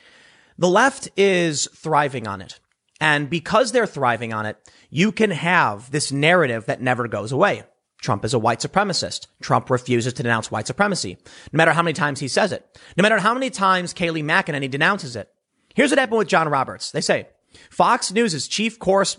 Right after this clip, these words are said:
uh, chief White House correspondent wrote his first ever Jim Acosta themed Dear Diary entry this Thursday, and it was a sight to behold."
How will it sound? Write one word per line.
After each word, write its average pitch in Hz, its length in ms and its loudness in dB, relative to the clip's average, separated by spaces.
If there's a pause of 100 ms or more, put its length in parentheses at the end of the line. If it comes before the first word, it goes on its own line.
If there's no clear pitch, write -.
uh, 135 180 -2 (280)
chief - 260 -2
White 170 120 4
House 160 120 0
correspondent 156 580 -2 (500)
wrote 190 240 2
his 190 160 0
first 233 440 0
ever 190 260 2
Jim 156 240 -2
Acosta 170 460 0
themed 156 400 -4
Dear 156 220 2
Diary 139 520 0
entry 117 280 -4
this 135 180 -4
Thursday, 151 440 0 (280)
and 214 100 2
it 220 40 4
was 151 100 -2
a 117 60 -6
sight - 260 -4
to 156 60 -8
behold." 175 360 -6